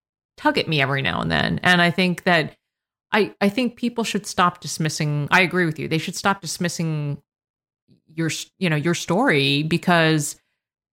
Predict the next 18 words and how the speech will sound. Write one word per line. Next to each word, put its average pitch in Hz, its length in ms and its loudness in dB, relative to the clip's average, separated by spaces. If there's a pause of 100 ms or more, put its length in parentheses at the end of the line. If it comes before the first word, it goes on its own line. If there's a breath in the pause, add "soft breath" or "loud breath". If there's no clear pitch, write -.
all 196 140 0
of 262 60 2
those 247 180 4
things 214 220 2
matter 147 560 0
and 170 140 2
they 165 100 4
contribute 165 520 0
to 170 100 2
why 143 300 2
you're 139 460 0
feeling 143 300 2
whatever 143 240 0
you're 127 140 -2
feeling 139 320 0
in 131 80 -2
the 131 60 -2
moment. 139 380 -2